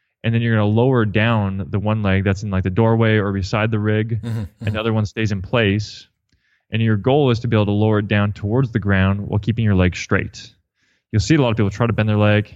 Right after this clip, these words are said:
Speaker 1: Your goal, keep it straight. Keep your back pressed into the ground. Don't let it arch up. And then over time, you work closer and closer to having your butt touch the rig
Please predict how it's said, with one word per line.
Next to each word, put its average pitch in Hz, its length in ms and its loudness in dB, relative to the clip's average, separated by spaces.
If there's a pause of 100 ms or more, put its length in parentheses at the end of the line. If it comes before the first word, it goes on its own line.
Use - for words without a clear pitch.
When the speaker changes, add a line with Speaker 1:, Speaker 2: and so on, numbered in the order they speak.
Speaker 1:
Your 101 100 -8
goal, 104 460 0
keep - 160 -6
it 98 80 -10
straight. 104 340 0 (320)
Keep 131 160 -2
your 120 80 4
back 104 380 -2
pressed 117 240 0
into 107 120 -4
the 95 80 -2
ground. 117 460 0
Don't 104 100 -2
let 101 100 0
it 98 120 -2
arch 104 240 0
up. 120 400 0 (500)
And 117 200 2
then 107 320 2
over 104 200 -2
time, 104 840 0
you 107 160 0
work 104 340 0
closer 123 440 0
and 110 100 -2
closer 113 260 0
to 104 80 2
having 104 200 0
your 95 120 0
butt 95 320 -2
touch - 280 -4
the 101 100 -4
rig 98 340 -2